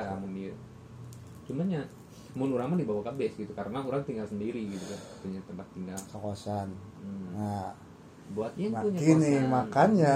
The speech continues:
Speaker 1: Hmm.
Speaker 2: aing ngomong sebenarnya jalan pertama udah bisa. Sebenarnya kalau misalnya nih punya, ya, rumah kosong atau ada kosan atau ada apa,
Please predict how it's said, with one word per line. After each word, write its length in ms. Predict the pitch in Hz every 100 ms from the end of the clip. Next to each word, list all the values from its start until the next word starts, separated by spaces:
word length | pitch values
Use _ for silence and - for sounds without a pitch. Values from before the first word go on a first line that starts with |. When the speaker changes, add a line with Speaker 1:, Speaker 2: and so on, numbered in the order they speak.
| 165
Speaker 1:
Hmm. 640 | 196 - - - - -
Speaker 2:
aing 240 | 127 135 123
ngomong 360 | 120 117 117
sebenarnya 540 | 123 104 117 156 208 202
jalan 280 | 135 127 123
pertama 380 | 127 120 117 117
udah 120 | 120
bisa. 360 | 170 165 98 - - - - - - - -
Sebenarnya 720 | - - 175 196 147 98 113 - - - - - - - - - - - - - - - - - -
kalau 340 | - 147 165 160
misalnya 420 | 160 139 139 123 127
nih 140 | 117 104
punya, 340 | 104 92 95 - - - - - - -
ya, 140 | 139 117
rumah 340 | 113 113 131 135
kosong 540 | 123 104 131 135 139
atau 340 | 127 101 117 110
ada 200 | 113 110
kosan 580 | - 101 - 120 123 127
atau 180 | 113 107
ada 300 | 104 95 92
apa, 180 | -